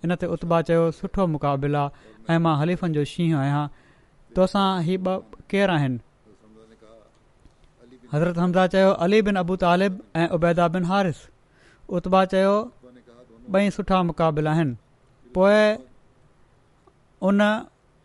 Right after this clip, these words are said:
معنيٰ ته عتبه پنهنجي پٽ کي چيو، "اي وليد، اٿ." سو حضرت علي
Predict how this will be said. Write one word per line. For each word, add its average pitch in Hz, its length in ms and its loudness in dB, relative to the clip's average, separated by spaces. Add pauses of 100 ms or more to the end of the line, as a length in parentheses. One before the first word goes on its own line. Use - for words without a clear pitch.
(160)
معنيٰ 185 280 0
ته 190 160 -2
عتبه 196 320 2
پنهنجي 185 280 0
پٽ 185 300 -4
کي 185 80 0
چيو، 190 380 0 (180)
"اي 202 180 4
وليد، 202 360 4
اٿ." - 340 -2 (1300)
سو 180 200 6
حضرت 185 420 0
علي 185 520 0